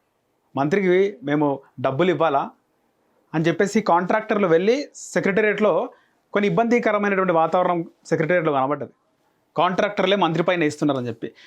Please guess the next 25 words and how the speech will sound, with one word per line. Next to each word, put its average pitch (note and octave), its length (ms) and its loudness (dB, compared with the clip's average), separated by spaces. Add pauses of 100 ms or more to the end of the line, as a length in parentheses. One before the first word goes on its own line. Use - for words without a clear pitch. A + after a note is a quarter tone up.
(140)
ఇప్పుడు G#3 180 2
చూస్తే A3+ 300 2
ఐఏఎస్ A3 300 0
ఆఫీసర్లు A3 680 2 (240)
"ఇరిగేషన్ B3+ 500 2
మాకొద్దు" A3 420 2
అంటున్నారు. G#3 460 0 (400)
ఇరిగేషన్ A3+ 480 0
మాకొద్దు, F3+ 680 0
ఆ D#3 60 -2
శాఖ F3+ 460 -2 (200)
బాధ్యతలు D#3+ 440 0
తీసుకునేందుకు F#3 520 -2
ముందుకు F3+ 280 0
రాని F#3+ 180 0
ఐపీఎస్లు. F#3 560 -2 (400)
వెంటాడుతున్న G3+ 540 0
కాళేశ్వరం G3 600 2
భయం. E3 260 0 (440)
కాళేశ్వరానికి G#3 600 0
సంబంధించి D3 840 -2
అదొక D3 200 0
మంచి C#3+ 280 0
ప్రాజెక్ట్ D#3 360 0
అయినా, F3+ 300 0